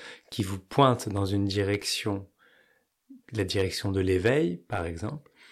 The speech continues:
généralement, il y a une forme d'incompréhension totale pour le mental. Et cette forme d'incompréhension totale peut être qualifiée de folle pour certains. Par exemple, une personne qui vous dit que vous n'existez pas,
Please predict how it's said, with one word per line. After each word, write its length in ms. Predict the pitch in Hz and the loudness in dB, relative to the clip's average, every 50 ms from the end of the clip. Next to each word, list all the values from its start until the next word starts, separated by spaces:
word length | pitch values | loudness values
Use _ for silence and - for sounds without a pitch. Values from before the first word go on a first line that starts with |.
| - - - - - - _ _ _ | -20 -20 -20 -20 -20 -20 _ _ _
généralement, 920 | 107 110 110 117 120 110 98 113 107 104 104 110 135 165 - - - - _ _ _ _ - | 0 2 4 4 4 4 4 2 2 2 2 2 2 0 -2 -6 -12 -20 _ _ _ _ -6
il 100 | 123 110 | -2 0
y 60 | 107 | 2
a 40 | 104 | 2
une 120 | 107 110 | 2 0
forme 480 | 107 - - 170 170 175 165 147 - - - _ _ _ _ _ _ _ _ - | -2 0 2 2 4 4 2 -2 -4 -6 -10 _ _ _ _ _ _ _ _ -8
d'incompréhension 1080 | 123 110 104 127 151 165 170 - 165 160 - - - 147 143 139 131 - - 131 120 113 | -6 0 2 4 4 4 4 2 0 0 2 2 4 4 4 4 2 2 2 2 2 0
totale 680 | - - 160 165 160 - - 151 156 156 165 - - _ | 2 2 2 2 4 4 4 6 6 4 2 -2 -6 _
pour 180 | - 123 113 | 0 2 4
le 100 | 107 104 | 4 4
mental. 680 | 101 101 98 92 - - 95 82 80 80 82 90 90 _ _ _ _ _ _ _ _ _ _ _ _ _ _ _ _ _ | 2 2 -2 -4 -6 -8 -10 -8 -10 -12 -14 -16 -20 _ _ _ _ _ _ _ _ _ _ _ _ _ _ _ _ _
Et 60 | - | -6
cette 240 | 98 - - 95 - | -2 -2 -2 -2 -2
forme 300 | - - 156 147 139 127 | 4 6 6 8 8 6
d'incompréhension 760 | 117 110 - 113 104 - - 107 101 101 98 - - - 101 92 | 4 2 0 -2 -4 -2 -2 -2 -2 -2 -4 -4 -6 -6 -6 -6
totale 520 | - - 98 - - 160 190 202 180 - | -8 -10 -6 0 2 2 2 0 -2 -6
peut 200 | - - 107 92 | -2 -2 0 0
être 320 | 90 90 - - - 101 87 | 0 -2 -6 -10 -12 -14 -8
qualifiée 500 | - - 95 90 90 85 - - 147 139 | -6 -4 -4 -4 -6 -8 -4 -2 -2 -2
de 100 | 127 131 | -2 -4
folle 440 | 131 - - 196 196 180 117 95 | -6 -4 -4 -2 -2 -2 -4 -6
pour 140 | - 110 104 | -8 -12 -12
certains. 340 | - - 90 - - - - _ _ - - - - - - - - _ _ _ _ | -12 -14 -16 -16 -16 -18 -18 _ _ -20 -20 -20 -20 -20 -20 -20 -20 _ _ _ _
Par 140 | - 104 | 2 4
exemple, 420 | 98 95 98 101 107 110 107 - - | 4 4 4 4 4 2 4 2 -2
une 140 | 98 92 87 | -2 0 0
personne 420 | 101 92 - - - 135 139 127 | 0 -2 0 2 2 4 2 2
qui 140 | - - 107 | 0 -4 -6
vous 160 | 95 95 98 | -4 -4 -2
dit 180 | 95 113 131 131 | -2 -2 -4 -2
que 240 | - - 101 101 - - - _ _ _ | -2 -4 -4 -4 -6 -12 -20 _ _ _
vous 240 | 120 110 110 127 151 | -6 -2 2 4 4
n'existez 580 | 147 135 120 107 104 101 101 - - - 107 95 | 6 4 4 2 0 -2 -4 -6 -2 -2 -2 -2
pas, 500 | - - 113 113 165 175 - _ _ | -2 -4 -6 -6 -6 -10 -16 _ _